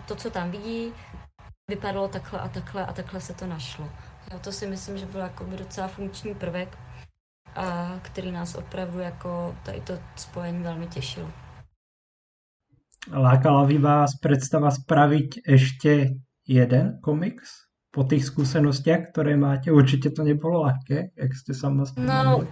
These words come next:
Speaker 1: urč-, určitě lákala, určitě lákala a právě na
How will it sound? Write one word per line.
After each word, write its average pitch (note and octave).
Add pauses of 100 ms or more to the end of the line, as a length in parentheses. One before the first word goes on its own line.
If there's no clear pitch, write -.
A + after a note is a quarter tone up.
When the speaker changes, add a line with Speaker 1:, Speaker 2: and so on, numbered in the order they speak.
(140)
Speaker 1:
urč-, -
určitě F4
lákala, G#3
určitě G3+
lákala A3
a G3+ (340)
právě G#3
na G3+